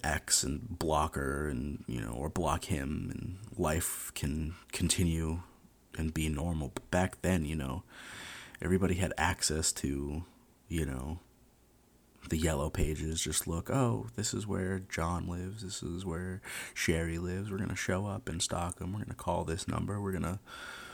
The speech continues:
figure out where she lives," or where she works, excuse me. And, you know, she could, and she worked with the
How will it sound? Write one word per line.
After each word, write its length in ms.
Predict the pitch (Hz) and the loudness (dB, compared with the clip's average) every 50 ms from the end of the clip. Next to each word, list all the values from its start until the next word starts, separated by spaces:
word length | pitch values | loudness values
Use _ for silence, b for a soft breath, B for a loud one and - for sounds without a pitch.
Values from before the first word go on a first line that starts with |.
| B B B | B B B
figure 300 | - 113 101 95 95 92 | 2 4 6 8 8 6
out 140 | 90 87 | 6 4
where 140 | 85 90 87 | 2 0 0
she 160 | - - 90 | -2 -4 -4
lives," 640 | 85 87 82 82 80 80 80 82 85 87 87 92 90 | -2 0 2 2 2 2 0 0 -2 -2 -2 -2 0
or 180 | 80 82 85 71 | 0 2 2 4
where 140 | 85 101 98 | 4 4 4
she 140 | - - | 2 0
works, 400 | 87 - 69 71 82 - - - | -2 -2 -2 -2 -2 -2 -2 -4
excuse 280 | - - 82 78 80 87 | 0 0 0 0 0 0
me. 260 | 80 76 82 92 95 - | 0 0 0 -2 -4 -4
And, 520 | 95 - 87 85 85 85 85 87 87 87 - - - - | -2 -2 0 0 0 0 -2 -2 -4 -4 -6 -8 -10 -6
you 40 | - | -6
know, 220 | - - 80 87 98 - - - - - - - - - - - - - - - - - - - - - - | -4 -4 -4 -6 -6 -10 -14 -20 -20 -20 -20 -20 -20 -20 -20 -20 -20 -20 -20 -20 -20 -20 -20 -12 -12 -8 -6
she 180 | - - - | -2 -4 -2
could, 240 | - - 107 95 87 - - - - - - - _ - - - - - - - - _ - - _ - _ - - | 2 2 2 2 2 -2 -10 -20 -20 -20 -20 -20 _ -20 -20 -20 -20 -20 -20 -20 -20 _ -20 -20 _ -20 _ -4 -2
and 120 | 95 95 | 0 2
she 120 | - - | 2 2
worked 280 | 107 101 104 113 120 120 | 4 6 6 4 6 4
with 120 | - 87 | 2 2
the 240 | - 82 82 82 82 | 2 0 0 0 -4